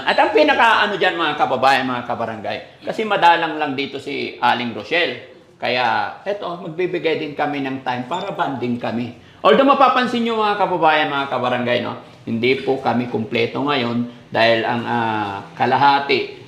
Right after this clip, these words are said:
ng team namin is nasa Makati. May inaayos din si Boss J B. Pero, ah, bukas, andito na po siya, no? Kaya kunti lang kami. Pero tara, mga kababayan, huwag na masyadong dal-, maraming daldal. Kailangan makita nyo.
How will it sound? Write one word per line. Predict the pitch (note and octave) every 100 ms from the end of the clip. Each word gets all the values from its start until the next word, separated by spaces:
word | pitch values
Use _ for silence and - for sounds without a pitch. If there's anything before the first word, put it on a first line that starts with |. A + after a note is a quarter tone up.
| -
ng | B2+ B2+ A#2+
team | C3+ C3 C3+
namin | B2 B2+ A#2+ A#2+
is | -
nasa | A#2+ A#2 A#2
Makati. | A#2 A#2+ A2+ A2 G#2+ A2+ - -
May | - A#2+ A#2+ B2
inaayos | A#2 A#2 A#2 A#2+
din | A2+ A#2
si | A2+ G#2
Boss | G#2+ -
J | A2 G2+
B. | G2+ G#2+ - - -
Pero, | A2 A#2 A2+
ah, | G#2+ A2 G#2+
bukas, | F#2+ D#3 - D3+ - - - - -
andito | C#3 C3 B2 A2
na | G#2+
po | - G#2
siya, | - - - -
no? | B2 D3+
Kaya | C3 B2 A#2+
kunti | A2 A2
lang | G2+ G#2
kami. | G#2+ F#2 - - - -
Pero | C3 C3+ C3 -
tara, | A3+ E4+
mga | D4 D4
kababayan, | C#4 C4 C4+ C#4 C#4+ C#4 - -
huwag | A#2+
na | B2+
masyadong | C3+ D3 C#3+ C#3 C#3+
dal-, | C3+ C3+ C3+
maraming | C3 C3+ C3 C3+ C3+
daldal. | C3 C3+ C#3 D#3
Kailangan | D#3 A2+ A2+ A#2+ C3+ B2
makita | A#2+ A#2 G#2+ A#2+ A#2
nyo. | G#2+